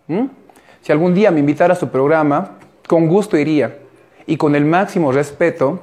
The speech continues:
lo educaría, ¿m? con lo que es la verdadera democracia. Pues yo respetaría su punto de vista, ¿m? a pesar que usted no respete el mío. ¿M? No por eso lo, diría que es un vándalo o es un delincuente,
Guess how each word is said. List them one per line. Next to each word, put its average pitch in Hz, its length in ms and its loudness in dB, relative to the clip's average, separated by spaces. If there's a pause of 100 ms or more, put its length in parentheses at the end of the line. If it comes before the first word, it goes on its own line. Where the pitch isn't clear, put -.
(720)
lo 127 120 0
educaría, 147 760 0 (680)
¿m? 175 200 -4 (600)
con 139 140 0
lo 135 100 0
que 151 80 -2
es 170 60 -2
la 170 80 2
verdadera 135 380 2
democracia. 127 600 -2 (300)
Pues 156 180 2
yo 196 120 4
respetaría 165 760 0
su 147 140 -2
punto 147 300 0
de 123 120 0
vista, 175 540 -4 (380)
¿m? 226 180 0 (520)
a 151 140 0
pesar 170 300 -2
que 165 60 -6
usted 165 220 -4
no 165 160 -2
respete 160 400 -2
el 127 80 -2
mío. 127 260 -2 (680)
¿M? 240 180 0 (500)
No 196 180 0
por 180 140 2
eso 202 200 0
lo, 160 120 2
diría 160 480 0
que 185 80 -2
es 180 100 -10
un 151 140 -4
vándalo 165 340 2
o 143 100 2
es 175 140 -4
un 175 100 -4
delincuente, 139 800 -2